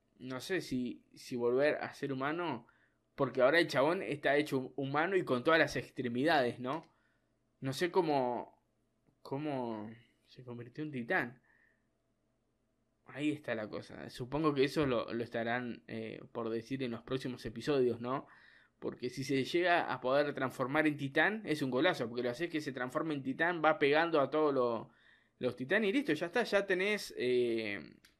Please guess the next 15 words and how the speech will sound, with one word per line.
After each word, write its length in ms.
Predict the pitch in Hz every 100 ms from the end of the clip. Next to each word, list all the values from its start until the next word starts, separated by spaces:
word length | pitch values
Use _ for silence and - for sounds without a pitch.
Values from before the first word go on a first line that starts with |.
| _ _ _ _ _
eh, 300 | - 127 117
la, 360 | 117 117 113 110
la 140 | 123
victoria 400 | 120 113 175 175
asegurada 440 | 147 135 143 180 185
para 300 | 147 131 120 - -
despejar 680 | 139 127 135 131 160 160
todo 240 | 170 170 156
lo 180 | 131 123
que 200 | 131 143
es 80 |
la, 280 | 139 123 98
la 180 | 117 113
zona, 400 | - 226 190 123
¿no? 380 | 120 180 240